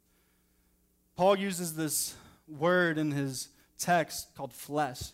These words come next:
He names it flesh. And the world will always tell you, "Do what makes you happy." I, I, I laugh when I hear someone say, "You know, like,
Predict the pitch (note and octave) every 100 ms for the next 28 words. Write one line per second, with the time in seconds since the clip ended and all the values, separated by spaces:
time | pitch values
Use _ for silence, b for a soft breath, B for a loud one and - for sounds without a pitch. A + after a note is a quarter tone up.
0 | - D3 E3 D#3 C#3 A#2+ - D3 C#3 -
1 | - - _ b b b F3+ F3 D3+ F#3
2 | G3+ F3 E3 E3+ E3+ - - D#3 D#3 D3
3 | C3+ B2+ B2 D#3+ E3 D#3 - B2+ C3+ -
4 | C3 D3+ A#2 E3+ F3+ E3+ - E3+ b b
5 | F#3+ F#3 G#3 A3 - E3+ D#3 E3 D#3+ -
6 | D#3 D3+ D3 G#3+ C#4+ C#4+ C#4 C4 A#3